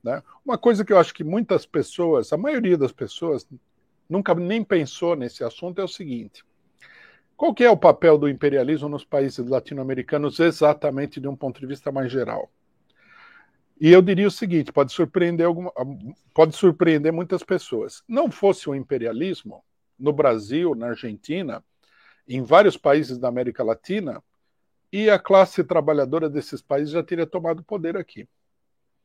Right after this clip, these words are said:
A burguesia brasileira, a burguesia argentina, a burguesia boliviana, venezu-, eh, venezuelana, tudo, ela não tem a força necessária pra,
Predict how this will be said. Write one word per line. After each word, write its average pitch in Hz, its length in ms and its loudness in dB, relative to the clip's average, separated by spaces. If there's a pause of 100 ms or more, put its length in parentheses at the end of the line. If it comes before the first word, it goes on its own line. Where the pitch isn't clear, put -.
(320)
A 151 80 2
burguesia 175 720 4
brasileira, 143 640 -2
a - 20 -8
burguesia 135 500 -2
argentina, 135 720 -2 (460)
a 120 80 -4
burguesia 151 580 2
boliviana, 147 800 -2
venezu-, 127 440 -6
eh, 123 200 -2
venezuelana, 143 1040 0
tudo, 196 440 -4 (640)
ela 196 220 4
não 220 220 -2
tem 233 260 0
a 190 100 0
força 170 520 -2
necessária 147 760 -2
pra, 170 320 -2